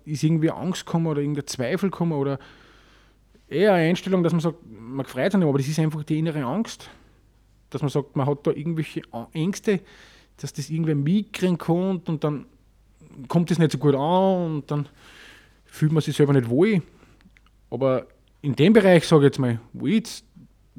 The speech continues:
Podcasts mache oder mich weiterentwickelt, da ist,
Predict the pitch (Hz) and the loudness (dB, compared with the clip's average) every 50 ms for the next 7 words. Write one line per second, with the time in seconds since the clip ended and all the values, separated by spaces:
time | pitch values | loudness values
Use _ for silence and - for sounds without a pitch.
0 | 117 - 165 - - - 233 208 160 - - 151 135 127 120 113 120 113 113 113 | 0 2 2 2 4 4 4 4 4 2 0 0 2 2 0 0 -2 -4 -2 -4
1 | 113 113 107 101 113 - 131 170 202 - 226 208 175 - 170 160 - 135 113 - | -4 -6 -6 -10 -6 0 2 2 2 4 2 2 4 4 2 0 0 -2 -6 -6
2 | - _ _ - - - _ _ _ _ _ _ _ _ _ _ _ _ _ _ | -12 _ _ -20 -20 -20 _ _ _ _ _ _ _ _ _ _ _ _ _ _
3 | _ _ _ _ _ _ 117 104 127 123 123 123 - - - - | _ _ _ _ _ _ -6 -2 -2 -2 -2 -4 -8 -14 -16 -18